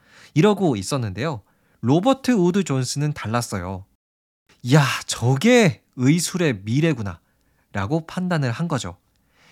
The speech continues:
그래서 로버트 우드 존슨은 파트너와의 사업을 깔끔하게 정리를 해버리고요. 자신의 동생들과 이런 멸균 수술용 의료 도구를 파는 사업을 시작했습니다.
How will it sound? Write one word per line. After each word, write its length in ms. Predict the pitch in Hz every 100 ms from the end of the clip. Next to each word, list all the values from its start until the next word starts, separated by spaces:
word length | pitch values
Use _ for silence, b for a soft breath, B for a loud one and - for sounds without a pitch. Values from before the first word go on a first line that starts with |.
| b
그래서 440 | 143 165 180 160 - B 113
로버트 400 | 123 170 170 156
우드 200 | 143 139
존슨은 600 | 131 131 156 123 139 156
파트너와의 720 | - 160 - 262 233 220 196
사업을 420 | - 185 175 170
깔끔하게 600 | 156 180 233 202 160 110
정리를 520 | 90 120 135 127 113
해버리고요. 520 | 104 175 135 101 135 - b b b
자신의 480 | - 131 196 196 185
동생들과 840 | 131 170 196 220 196 151 113 110 b b b
이런 240 | 113 117
멸균 420 | 110 113 135 165 165
수술용 640 | - - 233 226 214 185 _
의료 320 | 131 170 247 233
도구를 400 | 190 165 147 123
파는 260 | 131 101 - _ _
사업을 460 | - - 220 226 175
시작했습니다. 640 | - 175 160 - 104 87